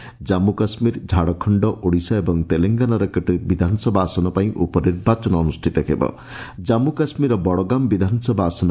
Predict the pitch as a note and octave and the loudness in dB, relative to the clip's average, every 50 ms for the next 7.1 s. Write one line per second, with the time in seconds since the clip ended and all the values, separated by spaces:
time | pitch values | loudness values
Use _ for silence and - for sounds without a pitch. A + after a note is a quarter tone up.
0 | D#2+ E2 F2 F#2 G#2 - - - - D#2+ E2+ E2 F#2+ G2+ F#2+ - - F2+ E2+ D#2+ | 0 0 0 0 0 -2 -4 -2 -2 -2 0 0 0 -2 0 0 -2 0 0 0
1 | C#2+ C2 D#2 C#2+ C#2 D2 C#2+ C#2 - - - A2 A2+ B2+ B2+ - - - - - | 0 0 0 2 2 2 2 0 -2 0 -2 -2 -2 -2 -4 -8 -14 -18 -18 -14
2 | - - G2 E2 G2+ G2 G2 F#2 F2 F2 E2+ E2 E2 A2+ C3 C3 B2+ A2+ F#2 F2 | -6 -4 -2 0 0 2 2 2 0 0 -2 -2 0 0 0 0 0 -2 -2 -2
3 | - - G#2 G#2 G#2+ G#2+ - F#2 F2 D#2 - - - F2 E2+ - - F2+ G2 D#2 | -2 0 0 0 0 0 0 0 0 0 -2 -2 -2 -2 -2 0 0 0 0 0
4 | D#2 F2+ E2+ D#2+ F2+ E2 G#2 A2+ A2+ A2 F#2+ - G2+ D#2 E2 F#2 G2+ F#2+ F#2 E2 | 0 0 0 0 0 0 0 0 0 0 0 0 0 0 0 0 0 0 0 0
5 | E2+ F2 F2 - A2+ - - - G2 - - - E2 D#2+ - - - F#2+ D#2+ D2+ | 0 -2 -2 -4 -6 -2 -2 -2 -2 -2 0 -2 -2 -2 -4 -4 -4 -4 0 0
6 | D#2 D2 C#2+ - - B1 A#1+ - - - - - - - A2+ B2 C#3+ D#3 - D#3+ | 0 -2 0 -2 -2 -2 -2 -2 -4 -6 -6 -10 -6 -2 0 0 0 0 0 -2
7 | D3+ C3+ | 0 0